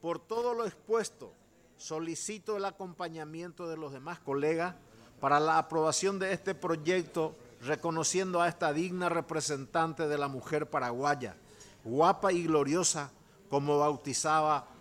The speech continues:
el Papa Francisco a nuestras heroínas, mujeres de la tierra guaraní. Y estoy convencido, señor presidente y colega,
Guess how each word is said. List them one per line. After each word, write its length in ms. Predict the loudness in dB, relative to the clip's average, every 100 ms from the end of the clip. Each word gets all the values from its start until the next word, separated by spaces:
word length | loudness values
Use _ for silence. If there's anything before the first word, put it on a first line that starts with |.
| -20 -20 -20 -20 -14 -8
el 140 | -6
Papa 500 | 2 2 4 4 2
Francisco 800 | 0 -4 -2 -2 -2 -2 -4 -2 -4
a 80 |
nuestras 600 | -6 -6 -8 -6 -4 -4 -6 -10
heroínas, 680 | -4 0 2 0 -2 -6 -10 -16 -20 -20 -12
mujeres 600 | -12 -4 0 2 0 -2
de 140 | -2
la 160 | -2 -4
tierra 320 | -2 -2 -2
guaraní. 500 | -4 -6 -6 -10 -14 -18 -20 -20 -20 -20 _ _ -20 -6
Y 140 | -4
estoy 480 | -4 -2 4 4 4
convencido, 760 | 2 2 2 0 0 2 2
señor 440 | 4 2 2 -2 0
presidente 560 | -4 -2 -2 -2 -2
y 80 | -2
colega, 600 | 0 4 4 4 2 -2